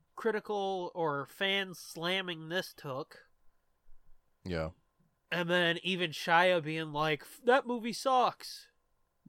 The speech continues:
Speaker 2: Right.
Speaker 1: They were like, "Okay, we're not doing that." And the franchise was basically put on ice.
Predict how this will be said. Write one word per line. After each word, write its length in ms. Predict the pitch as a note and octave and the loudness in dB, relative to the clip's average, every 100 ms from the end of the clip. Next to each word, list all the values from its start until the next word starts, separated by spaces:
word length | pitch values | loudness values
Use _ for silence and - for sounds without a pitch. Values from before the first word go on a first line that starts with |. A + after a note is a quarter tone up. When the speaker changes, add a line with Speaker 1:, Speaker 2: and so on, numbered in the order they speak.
| - | -18
Speaker 2:
Right. 460 | D#2 D#2 D#2 D2+ D#2 C#3+ - _ - | -10 -6 -6 -6 -8 -12 -20 _ -8
Speaker 1:
They 140 | F#3 | -4
were 100 | E3+ | 0
like, 240 | D#3+ D3+ F3+ | 0 -2 -2
"Okay, 320 | A#3+ - A#3+ | -4 -2 -4
we're 120 | A3+ | -4
not 180 | G#3+ G#3 | -4 -4
doing 240 | G#3 G#3 F#3+ | -4 -4 -2
that." 300 | D3 D#3 D#3+ | -2 -2 -6
And 280 | D3 C#3 B2 - - - _ _ _ _ _ - - | -14 -12 -12 -12 -14 -18 _ _ _ _ _ -10 -6
the 100 | D3 | -4
franchise 640 | F3+ E3 D3 E3+ E3 D#3 | 0 0 0 0 0 0
was 140 | D3 | -4
basically 480 | - G3 G3 E3 C#3+ | -2 -2 -2 -4 -8
put 260 | - D3+ C#3 | -4 -6 -4
on 140 | C#3+ | -6
ice. 480 | D#3 E3+ B2 - - | -6 -6 -8 -14 -18